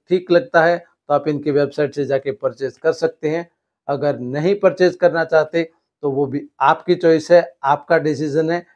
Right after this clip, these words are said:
मैं इसके बारे में कुछ नहीं कह सकता। मैं हमेशा की तरह वही दो लाइनें बोलूँगा, घिसी पिटी लाइनें बोलूँगा कि अगर आपको वीडियो अच्छी लगी तो प्लीज़ वीडियो को लाइक कर दीजिएगा,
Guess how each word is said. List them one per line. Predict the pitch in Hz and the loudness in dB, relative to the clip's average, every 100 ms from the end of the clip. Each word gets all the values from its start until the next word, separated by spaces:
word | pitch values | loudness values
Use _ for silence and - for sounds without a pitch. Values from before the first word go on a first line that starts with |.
| _ - | _ -6
मैं | 160 | -4
इसके | 160 - 160 | -2 -2 0
बारे | 147 143 | 2 2
में | 151 160 | -2 -4
कुछ | 156 156 - | -4 -6 -6
नहीं | 135 131 147 151 | -10 -6 -6 -4
कह | 135 | -4
सकता। | 120 120 _ 110 - _ _ _ _ _ _ _ _ - _ | -4 -10 _ -10 -10 _ _ _ _ _ _ _ _ -20 _
मैं | 165 | 0
हमेशा | 160 160 170 190 | 0 2 2 2
की | 170 180 | 2 2
तरह | 175 170 | 2 2
वही | 160 139 143 | -2 -6 -6
दो | 160 165 | 2 2
लाइनें | 151 151 151 | 2 -2 -6
बोलूँगा, | 147 147 151 151 | -4 -4 -4 -8
घिसी | 143 131 131 143 | -8 -12 -14 -12
पिटी | 139 135 117 | -10 -12 -12
लाइनें | 110 131 151 151 | -12 -10 -8 -4
बोलूँगा | 151 147 151 151 _ _ _ - | -4 -4 -8 -10 _ _ _ -6
कि | |
अगर | 147 139 | -4 -2
आपको | 139 139 139 | -4 -4 -6
वीडियो | 120 127 98 | -6 -6 -8
अच्छी | - 143 - 165 | -8 -10 -4 -2
लगी | 160 165 165 | 0 -2 -8
तो | - | -10
प्लीज़ | 131 135 120 | -8 -8 -8
वीडियो | 127 120 131 | -10 -8 -8
को | 123 | -6
लाइक | 127 156 - | -4 -4 -4
कर | 156 | -6
दीजिएगा, | 151 139 151 151 | -6 -6 -6 -6